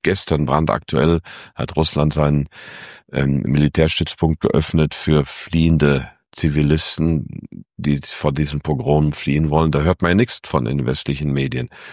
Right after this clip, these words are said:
Das Ganze geschieht mit Duldung, Unterstützung von U S A, Israel, Türkei. Deutschland findet die auch ganz toll, die neue Regierung dort, die islamistisch-terroristische Regierung. Also da gibt's schon etliche Kompromisse.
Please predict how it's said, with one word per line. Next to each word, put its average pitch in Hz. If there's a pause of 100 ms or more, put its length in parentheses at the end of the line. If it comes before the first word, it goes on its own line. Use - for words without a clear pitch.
Das -
Ganze 76
geschieht 78
mit 78 (1400)
Duldung, 104
Unterstützung 90
von 87 (420)
U 92
S 82
A, 87
Israel, 82
Türkei. 87 (200)
Deutschland 78
findet -
die 71
auch -
ganz 78
toll, 87
die 87
neue 82
Regierung 85
dort, 85
die 71 (100)
islamistisch-terroristische 80
Regierung. 82
Also 87 (380)
da 90
gibt's 113
schon 127
etliche 110
Kompromisse. 110